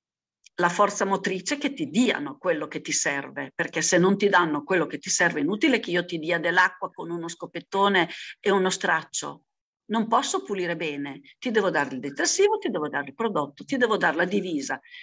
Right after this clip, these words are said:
pulita, che tu lo possa tenere pulita ogni giorno, magari due o barra tre, perché tu abbia la possibilità,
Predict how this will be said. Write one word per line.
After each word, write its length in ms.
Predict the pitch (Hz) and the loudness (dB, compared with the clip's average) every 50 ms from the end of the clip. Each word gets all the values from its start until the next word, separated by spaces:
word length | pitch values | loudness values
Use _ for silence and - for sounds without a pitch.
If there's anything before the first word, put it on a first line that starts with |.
| - _ _ _ _ | -20 _ _ _ _
pulita, 720 | - - 220 202 185 165 143 - - - 220 262 285 277 - _ _ _ _ _ | 0 2 2 4 2 0 -2 -2 0 4 4 4 2 0 -8 _ _ _ _ _
che 160 | - - 170 | -14 -12 -6
tu 160 | 170 - 240 240 | -2 2 4 4
lo 100 | 254 240 | 4 4
possa 280 | - 180 170 - - - - | 2 0 -2 -2 -4 -4 -2
tenere 320 | - 208 196 185 165 156 - | 0 2 4 4 2 2 0
pulita 380 | - 226 214 269 302 285 480 | -2 0 2 2 2 4 4
ogni 240 | 480 453 453 427 415 | 2 2 2 0 0
giorno, 600 | 415 415 196 170 160 170 175 175 175 180 180 - _ _ _ _ _ - | 2 2 2 2 2 0 -2 -4 -4 -4 -6 -10 _ _ _ _ _ -4
magari 440 | 202 190 190 214 220 220 214 208 | -4 -2 2 2 2 2 2 0
due 240 | 214 269 311 359 415 453 807 - | 0 0 2 2 2 2 0 0
o 100 | - 277 | 0 2
barra 340 | 247 269 269 269 269 285 294 | 4 4 2 2 0 -4 -6
tre, 340 | 294 - 180 165 156 165 _ _ _ _ _ _ _ _ _ _ _ _ _ _ _ _ _ _ _ _ _ _ _ _ _ | -6 -8 -8 -8 -8 -12 _ _ _ _ _ _ _ _ _ _ _ _ _ _ _ _ _ _ _ _ _ _ _ _ _
perché 540 | - 226 226 233 - 285 320 370 - - _ _ | -2 -2 0 0 2 2 2 2 0 -6 _ _
tu 280 | - 277 302 339 392 - | 0 2 4 4 4 4
abbia 380 | - 220 240 240 214 175 175 160 | 4 4 4 4 4 0 -4 -4
la 120 | 151 156 | -4 -4
possibilità, 580 | - - 175 - - 196 202 208 202 - - 370 | -6 -10 -14 -14 -10 -8 -8 -4 2 4 4 4